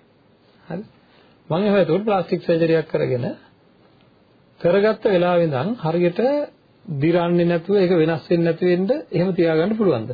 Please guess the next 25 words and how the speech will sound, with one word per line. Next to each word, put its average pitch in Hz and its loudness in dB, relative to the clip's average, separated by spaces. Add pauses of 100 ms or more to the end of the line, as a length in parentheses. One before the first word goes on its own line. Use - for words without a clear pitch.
(880)
දැන් 139 -10
හරියට 151 0
නිකන් 175 -2 (420)
ගඟක් 151 -4
උඩට 151 0
යන 139 0
එකක්, 135 -4 (560)
ගඟගේ 147 -2
පල්ලෙහාට 143 0
ගලන 135 -2
එකක් 180 -2
උඩින් 180 0
අරන් 165 0
චුට්ටක් 160 -4
තිබ්බා 127 -2
වගේ 165 2
ආයෙ 175 2
තිබ්බ 170 -4
වෙලාවේ 165 2
ඉඳන් 196 0
පල්ලෙහාට 175 0 (440)
ගලනවා. 110 -8
ඒක 147 -4
නවත්තන්න 143 -4
පුළුවන්කම 143 -2